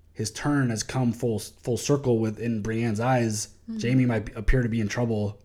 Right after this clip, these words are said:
Speaker 1: Brienne's gonna save him. She's gonna die. That's kinda how I see that playing out.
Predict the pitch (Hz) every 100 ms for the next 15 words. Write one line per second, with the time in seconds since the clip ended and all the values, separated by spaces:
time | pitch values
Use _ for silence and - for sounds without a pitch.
0 | - 113 113 110 101 - 95 90 90 -
1 | - - 90 90 85 80 - - _ _
2 | _ _ _ - 113 113 101 95 87 -
3 | 87 82 82 78